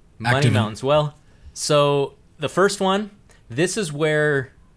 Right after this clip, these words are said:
Speaker 1: it's the obvious one, right? This is, this is the sexy one. This is the one that's,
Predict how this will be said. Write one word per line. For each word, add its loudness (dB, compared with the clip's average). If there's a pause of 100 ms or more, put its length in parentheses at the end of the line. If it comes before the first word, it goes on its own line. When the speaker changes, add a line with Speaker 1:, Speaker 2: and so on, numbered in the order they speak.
(800)
Speaker 1:
it's -6
the 0
obvious 0
one, -8
right? -6
This -6
is, -6
this -8
is -12
the -6
sexy -2
one. -2
This -4
is -8
the -4
one -2
that's, -8